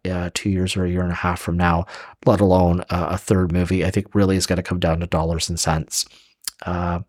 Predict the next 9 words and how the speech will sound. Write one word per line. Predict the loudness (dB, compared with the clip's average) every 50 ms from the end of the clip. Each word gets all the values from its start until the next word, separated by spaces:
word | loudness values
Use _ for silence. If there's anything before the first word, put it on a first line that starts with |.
| -16 -20 -20 -18 -18 -20 -20 -20 -20 -20 -20 -20 _ 0
The | 2 2
Exorcist | 2 2 0 -2 0 0 0 -2 -2 -2
Believer | -2 0 2 2 2 2 2 2 2 2 0 -4
made | -8 -6 -4 -2 0 2 2 2 2 0 -2 _ _ -6
money | -2 0 2 2 4 2
at | 2 0
the | 0
box | 0 0 0 2 2 2
office. | 4 4 4 4 2 0 2 2 0 -2 -4